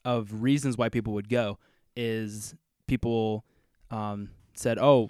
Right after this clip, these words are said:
like, the world's, eh, the world kinda sucks, and this place everyone lives off the land." Um,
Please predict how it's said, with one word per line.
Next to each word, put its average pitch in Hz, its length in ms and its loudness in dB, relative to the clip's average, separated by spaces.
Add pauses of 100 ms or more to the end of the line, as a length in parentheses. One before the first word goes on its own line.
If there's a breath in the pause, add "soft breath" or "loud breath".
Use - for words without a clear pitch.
(140)
like, 107 240 -12
the 113 80 -2
world's, 110 500 -2 (600)
eh, 113 200 -4 (200)
the 117 140 -4
world 117 260 -2
kinda 107 200 -10
sucks, - 520 -8 (220)
and 113 400 -4
this 127 160 -4
place 120 500 -4
everyone 113 500 -4 (380 soft breath)
lives 123 220 -2
off 113 160 -2
the 98 100 -10
land." 143 680 -2 (240)
Um, 104 560 -6